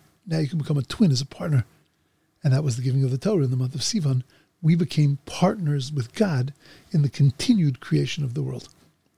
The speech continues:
And that's, that's the power of Lama Nigara, standing on your own two feet and saying, "No, nothing is gonna get in my way. I'm gonna do this." And that's what Mesiras Nefesh is.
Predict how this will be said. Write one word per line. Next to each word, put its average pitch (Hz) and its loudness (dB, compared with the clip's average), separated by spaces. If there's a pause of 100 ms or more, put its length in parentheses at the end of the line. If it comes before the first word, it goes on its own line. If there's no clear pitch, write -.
(560)
And 135 0
that's, 196 0 (100)
that's 185 -2
the 170 -2
power 180 -4
of 139 -4
Lama 180 0
Nigara, 170 -2
standing 294 -2
on 202 2
your 175 -2
own 220 -2
two 233 -4
feet - -6
and 170 -4
saying, 151 0 (560)
"No, 330 4
nothing 277 4
is 247 2
gonna 247 4
get 262 2
in 240 -2
my 240 2
way. 277 0 (1000)
I'm 285 6
gonna 233 8
do 302 8
this." 185 -2
And 147 0
that's 196 2
what 202 0
Mesiras 151 0
Nefesh 208 -4
is. 131 -8